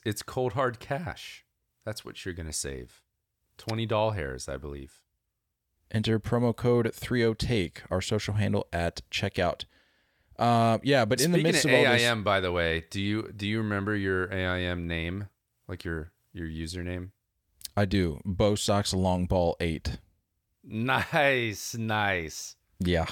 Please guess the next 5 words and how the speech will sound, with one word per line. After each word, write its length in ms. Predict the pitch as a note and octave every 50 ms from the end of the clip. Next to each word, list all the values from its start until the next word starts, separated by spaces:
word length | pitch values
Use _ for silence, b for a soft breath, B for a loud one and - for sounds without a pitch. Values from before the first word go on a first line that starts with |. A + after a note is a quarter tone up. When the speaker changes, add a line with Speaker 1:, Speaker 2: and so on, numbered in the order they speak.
| - - _ _ -
Speaker 1:
Mine 360 | G#2 G#2+ G#2+ A2 A#2 A2+ A2
was 380 | G#2+ G#2 F#2+ F2 - - - - _ _ _ _ _ -
two 580 | - - D3 C#3+ C#3+ C#3+ C#3+ D3 D3 C#3+ C#3 A2+ G#2 F#2+
B 500 | - B2 B2 B2 A#2+ A#2+ B2 B2 B2 - - -
A 360 | G2+ F#2+ F#2+ F#2+ F#2+ F#2+